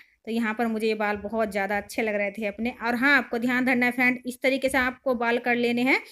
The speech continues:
बाल करने के बाद इसमें कंघी कभी भी नहीं करनी चाहिए। आप हो सके तो अपने जो फिंगर हैं, आपके हाथों की उंगलियां हैं, उनसे इन्हें थोड़ा सा सुलझा सकते हैं, इनकी लटों को खोल सकते हैं, बस कंघी आपको नहीं करनी है।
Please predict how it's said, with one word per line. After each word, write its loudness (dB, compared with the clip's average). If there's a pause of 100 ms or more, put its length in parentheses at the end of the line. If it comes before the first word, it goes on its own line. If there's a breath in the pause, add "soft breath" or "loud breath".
(340 loud breath)
बाल 2
करने 0
के 0
बाद 2
इसमें 0
कंघी 2
कभी 0
भी 0
नहीं 0
करनी -4
चाहिए। -6
आप -2
हो -2
सके -6
तो -4
अपने 0 (360 loud breath)
जो 0
फिंगर 2
हैं, 2
आपके 0
हाथों -4
की -10
उंगलियां 2
हैं, -2
उनसे 2
इन्हें 0 (440 loud breath)
थोड़ा 2
सा -2
सुलझा 0
सकते -8
हैं, 0 (420)
इनकी 0
लटों 0
को 0 (280)
खोल 2
सकते -8
हैं, -8 (440)
बस -4
कंघी 2
आपको -2
नहीं 0
करनी -6
है। -8